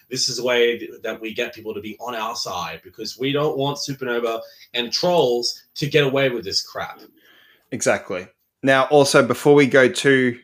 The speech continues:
Speaker 2: this is just for the Avcon stuff again. If you still have any questions or complaints about everything, uh,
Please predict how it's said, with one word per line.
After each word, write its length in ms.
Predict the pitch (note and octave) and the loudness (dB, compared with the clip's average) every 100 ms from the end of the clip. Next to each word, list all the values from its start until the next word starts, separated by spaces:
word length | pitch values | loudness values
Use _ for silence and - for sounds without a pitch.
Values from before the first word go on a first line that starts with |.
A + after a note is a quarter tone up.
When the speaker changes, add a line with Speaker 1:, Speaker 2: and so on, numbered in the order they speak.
| _ C3 | _ -12
Speaker 2:
this 180 | A#2 | -6
is 80 | B2 | -4
just 220 | A#2+ B2 | -2 -2
for 80 | - | -4
the 80 | A#2+ | 0
Avcon 420 | A#2 B2 - C#3 | 2 2 0 -2
stuff 320 | B2 C#3+ B2+ | 2 2 2
again. 440 | C3+ B2+ C3+ C#3 C3+ _ - _ _ _ _ _ _ | 2 2 4 2 -4 _ -20 _ _ _ _ _ _
If 360 | F3 D#3 - - _ | 4 4 -4 -20 _
you 340 | C3+ C#3+ B2+ | -2 2 2
still 300 | B2 - C#3+ | 2 0 -2
have 300 | B2 B2+ A2+ - | 0 0 0 -2
any 280 | A#2 A2 A2 - | -6 -6 -8 -6
questions 920 | - C#3+ - B2 G2+ E2+ - - - _ _ _ _ _ _ _ _ | 0 0 0 -2 -2 -4 -6 -8 -14 _ _ _ _ _ _ _ _
or 400 | A2+ A2 G#2+ G#2 | 4 4 4 0
complaints 880 | - A#2 - B2+ C3+ B2 - - - - | -8 -14 -4 -2 -2 -6 -8 -10 -10 -6
about 320 | G#2+ A2+ A#2 | 2 2 2
everything, 760 | A2+ A#2+ A#2 A#2+ A#2 A#2 A2+ - _ _ _ _ _ A2+ | 2 0 0 -2 -2 -4 -6 -14 _ _ _ _ _ 2
uh, 280 | G#2+ G#2+ | 4 4